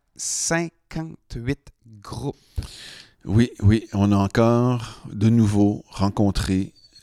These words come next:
Speaker 2: l'homme, le mythe, la légende, Greg.
Speaker 1: Greg de Muzinc.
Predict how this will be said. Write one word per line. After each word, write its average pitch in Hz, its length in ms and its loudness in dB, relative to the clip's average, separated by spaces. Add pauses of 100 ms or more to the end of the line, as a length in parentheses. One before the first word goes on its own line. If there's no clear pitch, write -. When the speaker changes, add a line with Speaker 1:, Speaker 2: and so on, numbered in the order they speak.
Speaker 2:
l'homme, 98 500 2 (240)
le 95 200 4
mythe, 95 420 0 (240)
la 92 160 2
légende, 92 600 2 (1120)
Greg. 78 360 -6
Speaker 1:
Greg 120 440 -2
de 117 120 2
Muzinc. 110 640 -2